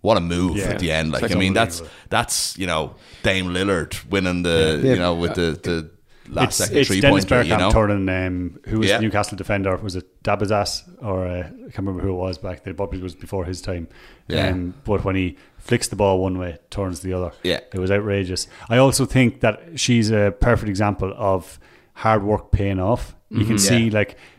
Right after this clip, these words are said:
Speaker 2: that wasn't, you know, that was her staying back after training in her earlier ages, earlier years. That was her putting in the groundwork.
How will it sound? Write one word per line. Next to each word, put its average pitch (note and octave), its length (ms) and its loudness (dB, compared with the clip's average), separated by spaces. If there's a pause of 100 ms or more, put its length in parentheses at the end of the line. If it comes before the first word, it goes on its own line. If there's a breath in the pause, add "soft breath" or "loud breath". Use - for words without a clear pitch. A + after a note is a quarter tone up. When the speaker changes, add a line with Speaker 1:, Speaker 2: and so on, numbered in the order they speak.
(180 loud breath)
Speaker 2:
that B2 220 4
wasn't, A2 540 2 (260 soft breath)
you G#2+ 80 0
know, G#2 60 4
that A2+ 80 6
was C3 140 4
her A#2 120 4
staying G#2 300 2
back F#2+ 400 0 (100)
after G2 300 -2
training F#2 460 0 (420)
in A2 80 -2
her F#2 140 2 (120)
earlier F#2+ 320 2
ages, F2+ 440 -4 (160)
earlier G#2+ 320 4
years. F#2+ 400 -2 (420 soft breath)
That G#2+ 220 2
was G#2 320 -2 (120)
her G#2 140 2
putting G2 280 -2
in A2+ 120 6
the G#2 60 2
groundwork. F2+ 560 -2